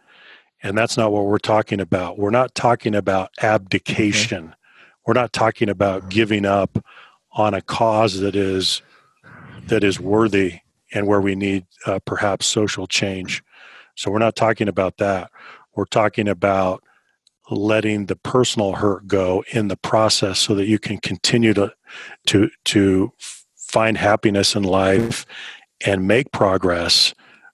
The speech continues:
Speaker 1: with the things that are important, because the change is still needed. So we're not gonna abdicate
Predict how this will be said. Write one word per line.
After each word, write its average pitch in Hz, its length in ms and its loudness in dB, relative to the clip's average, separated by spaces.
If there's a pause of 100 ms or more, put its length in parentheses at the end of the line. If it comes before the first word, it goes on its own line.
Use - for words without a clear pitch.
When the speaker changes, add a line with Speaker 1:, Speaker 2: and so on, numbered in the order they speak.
(160)
Speaker 1:
with 104 400 4
the 104 100 2
things 107 320 2
that 101 100 4
are 98 100 4
important, 95 720 0
because - 520 2 (180)
the - 100 2
change 110 340 2
is 95 80 4
still 87 260 2
needed. 90 480 2
So 90 300 2 (340)
we're 110 80 4
not 131 140 4
gonna 117 160 2
abdicate 101 880 2